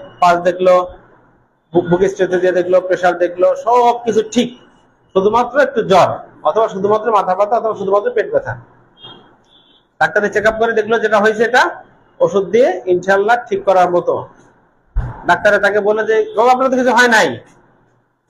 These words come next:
আপনার যে রোগ হয়েছে আমি ওষুধ দিচ্ছি, আপনি ইনশাল্লাহ ভালো হয়ে যাবেন, অত খারাপ কিছু হয় নাই।" তখন তো ঝাঁকি রেখে তো উঠে বসবে, "আপনি আগে আসবেন না, আমি ধরো সবাই খবর টবর দিছি, আমি ভাবছি মারা যাবো মনে হয়, আমার এত যে খারাপ লাগতেছিল, তাহলে আমি ভালো হবো তো ইনশাল্লাহ।" "হ্যাঁ, আপনি ইনশাল্লাহ ভালো হবেন।"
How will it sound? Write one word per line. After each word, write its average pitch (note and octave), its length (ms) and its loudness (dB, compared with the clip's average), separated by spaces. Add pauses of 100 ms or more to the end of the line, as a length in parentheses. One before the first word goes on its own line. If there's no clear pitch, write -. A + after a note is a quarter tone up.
(440)
আপনার G#3 200 0
যে A#3+ 80 6
রোগ A#3+ 120 6
হয়েছে B3+ 180 4
আমি B3 160 4
ওষুধ A#3+ 140 0
দিচ্ছি, B3+ 220 0
আপনি B3+ 140 0
ইনশাল্লাহ A#3+ 260 -2
ভালো A3 160 4
হয়ে A3+ 120 2
যাবেন, G3+ 220 2
অত A3 120 -4
খারাপ A3 260 2
কিছু G#3 140 0
হয় G3 140 4
নাই।" C3 220 -6 (440)
তখন F#3 200 0
তো G3 80 -2
ঝাঁকি F3+ 260 2
রেখে F#3 160 0
তো F#3+ 100 -2
উঠে F3+ 140 0
বসবে, D3+ 440 0 (800)
"আপনি G#3+ 200 0
আগে A#3+ 180 4
আসবেন A3 280 2
না, A3+ 300 -2 (120)
আমি G#3+ 160 0
ধরো G#3+ 160 2
সবাই G3+ 200 2
খবর G#3 320 2
টবর G3 260 0
দিছি, F3 320 -2 (460)
আমি F3 140 0
ভাবছি F3+ 340 0
মারা F3+ 240 2
যাবো E3 240 2
মনে E3 120 0
হয়, D3+ 180 -2
আমার E3+ 180 0
এত F3+ 160 2
যে E3+ 180 -2
খারাপ E3+ 200 0
লাগতেছিল, D#3+ 460 -4
তাহলে - 440 -2
আমি G#3+ 80 2
ভালো A3 160 4
হবো A#3 180 4
তো G#3+ 100 0
ইনশাল্লাহ।" D#3+ 340 -2
"হ্যাঁ, D#4+ 140 2
আপনি A3 180 0
ইনশাল্লাহ F#3+ 260 0
ভালো F3 160 2
হবেন।" C3+ 260 -2